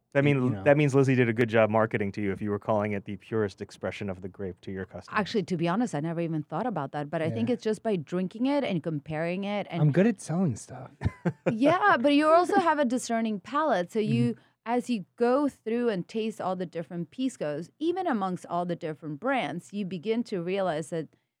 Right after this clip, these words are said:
Speaker 3: this type of style
Speaker 2: Mm-hmm.
Speaker 3: kind of stands
Speaker 2: Oh, yeah.
Speaker 3: apart
Speaker 2: Italia is my favorite.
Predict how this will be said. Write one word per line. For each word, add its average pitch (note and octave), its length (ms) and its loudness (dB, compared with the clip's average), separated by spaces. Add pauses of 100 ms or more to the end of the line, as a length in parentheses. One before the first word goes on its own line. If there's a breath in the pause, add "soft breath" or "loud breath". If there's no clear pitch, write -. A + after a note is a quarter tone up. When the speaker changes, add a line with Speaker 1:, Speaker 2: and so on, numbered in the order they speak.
(240)
Speaker 3:
this G3+ 360 0
type F#3 320 -6
of E3 100 -8
style F3+ 600 2
Speaker 2:
Mm-hmm. - 60 -14
Speaker 3:
kind F#3 160 -6
of D#3+ 100 -4
stands B3 440 -4
Speaker 2:
Oh, F3+ 80 -4
yeah. D#3+ 60 2
Speaker 3:
apart D#3+ 420 2
Speaker 2:
Italia F#3+ 360 4
is D3+ 100 2
my B2+ 140 0
favorite. G2+ 340 -8